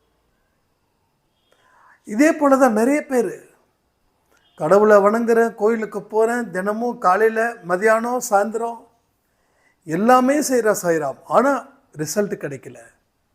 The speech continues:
எல்லாத்துக்குமே இந்த எண்ணங்கள் மட்டும்தான் பெரிய ஒரு தடையா நிக்குது. அத தடைய உடைக்கணும் அப்படின்னா எண்ணங்களை மாத்தணும்.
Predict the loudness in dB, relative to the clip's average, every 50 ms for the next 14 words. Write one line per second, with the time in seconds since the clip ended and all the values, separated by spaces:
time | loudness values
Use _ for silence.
0 | _ _ _ _ _ _ _ _ _ _ _ _ _ _ _ _ _ _ _ _
1 | _ _ _ _ _ _ -6 -2 0 2 4 6 6 6 6 4 2 -2 -2 -2
2 | -2 0 2 2 2 2 0 -2 0 0 0 0 0 -2 -4 -4 -6 -6 -6 -4
3 | -4 -4 -4 -4 -4 -6 -6 -6 -6 _ 0 0 0 2 2 2 2 2 2 0
4 | -2 -8 -8 -6 -4 -4 -2 -4 -4 -4 -2 0 2 2 4 4 2 2 0 -6
5 | -6 -6 -6 -4 -2 -2 -2 -2 -4 -6 -10 -14 -16 -20 -20 -20 -20 _ _ _
6 | _ _ _ _ _ _ _ _ _ _ _ _ _ _ _ _ _ _ _ _
7 | _ _ _ _ _ _ _ _ _ _ _ _ _ _ _ _ _ _ _ -2
8 | 0 0 2 2 0 -2 -4 -6 -8 -2 4 6 6 8 8 6 4 4 4 4
9 | 4 4 2 0 0 0 0 0 -2 0 0 0 2 0 0 -2 -4 -8 -10 -10
10 | -12 -14 -14 -14 -16 -16 -14 -12 -10 -12 -12 -14 -16 _ _ _ _ _ _ -18
11 | -6 -2 0 0 0 0 -2 -4 -2 -4 -4 -4 -4 -4 -4 -2 0 0 0 0
12 | -2 -6 -10 -8 -6 -4 -4 -6 -8 -12 _ -8 -6 -6 -6 -6 -10 -12 -14 -16
13 | -20